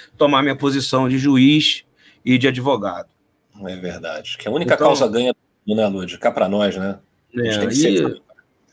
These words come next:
Speaker 2: Porque
Speaker 1: e
Speaker 2: você, você, você tem um advogado que é juiz ao mesmo tempo. Que
Speaker 1: É.
Speaker 2: coisa que você quer mais?
Speaker 1: Isso
Speaker 2: Precisa
Speaker 1: é
Speaker 2: de
Speaker 1: tão
Speaker 2: ser
Speaker 1: impo-,
Speaker 2: de nada,
Speaker 1: isso é
Speaker 2: né?
Speaker 1: tão impor-, isso é muito importante, porque pra... é, nós temos que sentir a dor do outro.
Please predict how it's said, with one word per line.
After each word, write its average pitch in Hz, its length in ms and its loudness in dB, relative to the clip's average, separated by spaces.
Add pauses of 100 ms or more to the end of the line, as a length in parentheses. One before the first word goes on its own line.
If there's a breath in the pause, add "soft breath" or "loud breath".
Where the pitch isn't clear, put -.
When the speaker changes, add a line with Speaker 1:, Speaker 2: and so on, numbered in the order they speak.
Speaker 2:
Porque 120 200 0
Speaker 1:
e 135 160 4
Speaker 2:
você, 123 200 2
você, 123 360 -4
você - 200 -16
tem 170 120 0
um 156 40 6
advogado 135 560 2
que 147 120 -4
é 139 80 2
juiz 117 360 -4
ao 123 80 -2
mesmo 110 280 -6
tempo. 110 400 -10 (640)
Que 110 80 -6
Speaker 1:
É. 110 220 0
Speaker 2:
coisa 135 220 4
que - 140 -18
você - 100 -20 (100)
quer - 100 -12 (100)
mais? 98 380 -6 (720 loud breath)
Speaker 1:
Isso 135 220 4
Speaker 2:
Precisa 170 60 2
Speaker 1:
é - 20 2
Speaker 2:
de - 60 -4
Speaker 1:
tão 175 100 6
Speaker 2:
ser 180 60 4
Speaker 1:
impo-, - 280 -2 (480)
Speaker 2:
de - 120 -18
nada, 98 120 0
Speaker 1:
isso 135 160 0
é 151 40 4
Speaker 2:
né? 110 60 -8
Speaker 1:
tão 165 100 -2
impor-, 165 320 -2 (200)
isso 135 220 -2
é 139 40 2
muito 143 220 -2
importante, 170 580 -2
porque 123 500 -2 (840 soft breath)
pra... 127 340 2 (560)
é, 123 640 0
nós 139 160 0
temos 190 200 -4
que - 100 -10
sentir 226 280 -2
a 233 60 2
dor 220 240 4
do 254 80 -6
outro. 165 480 2